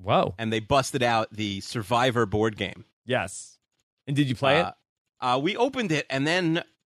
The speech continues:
Speaker 2: we, I don't, I just realized now we never got around to playing it.
Speaker 1: Oh, boy. Well, uh, spoiler alert, I don't think it's actually that fun.
Speaker 2: No, I, it looked terrible, but I, I,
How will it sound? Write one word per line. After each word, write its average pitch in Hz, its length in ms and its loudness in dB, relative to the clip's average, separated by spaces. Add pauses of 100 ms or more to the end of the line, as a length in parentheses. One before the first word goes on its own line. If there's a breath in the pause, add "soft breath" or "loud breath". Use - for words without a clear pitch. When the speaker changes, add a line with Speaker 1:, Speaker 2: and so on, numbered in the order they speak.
(140)
Speaker 2:
we, 147 240 -2
I 190 100 -4
don't, 240 220 2
I 160 80 2
just 214 180 -6
realized 208 260 2
now 240 140 4
we 120 100 2
never 160 340 4
got 165 200 0
around 165 160 0
to 151 40 -6
playing 208 280 -2
it. 92 100 -14 (300)
Speaker 1:
Oh, 101 220 2
boy. 82 360 -4 (360)
Well, 104 280 2 (580 soft breath)
uh, 139 260 6
spoiler 214 460 6
alert, 139 220 6
I 123 80 6
don't 135 120 4
think 127 120 4
it's 120 140 -2
actually 113 300 2
that 95 160 2
fun. 87 280 -8 (180)
Speaker 2:
No, 160 300 4
I, 110 100 2
it 151 180 0
looked 190 220 0
terrible, 156 500 2
but 107 160 -6
I, 139 200 -12
I, 151 120 -8